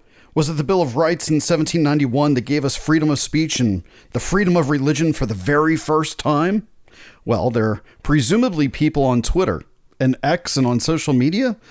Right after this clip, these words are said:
that they believe that it was government that gave you rights.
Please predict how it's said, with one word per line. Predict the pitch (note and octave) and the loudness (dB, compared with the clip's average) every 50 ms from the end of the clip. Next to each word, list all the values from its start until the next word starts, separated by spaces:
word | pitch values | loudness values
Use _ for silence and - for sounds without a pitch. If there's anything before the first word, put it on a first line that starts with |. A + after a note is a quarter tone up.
| - - - - - - | -20 -20 -20 -14 -6 -4
that | F3 D#3 | -2 0
they | - G3 G#3+ | 0 0 0
believe | E3+ G3 G#3 G3 G3 B3+ B3+ A3+ C#3+ G2+ D2 C2+ - - - - - _ - | 0 0 0 0 0 -2 -2 -2 -2 -2 -4 -6 -10 -14 -16 -18 -20 _ -2
that | - F#3 | 0 0
it | F#3+ F3 | 2 2
was | F#3+ F3 C3 | 2 0 0
government | - - - F3+ G#3 G3 F#3+ D3+ A2+ G#2+ A#2+ - - _ _ _ - | -2 -4 0 0 0 2 2 2 2 2 0 -2 -6 _ _ _ -4
that | F#3+ F3+ - | -4 -2 0
gave | - C3+ B2 A2 | 0 0 0 0
you | C3 D#3 E3 | 0 0 0
rights. | E3 F3+ G3 F3+ C3 - - - - - - | 2 2 0 0 0 -2 -4 -4 -6 -6 -8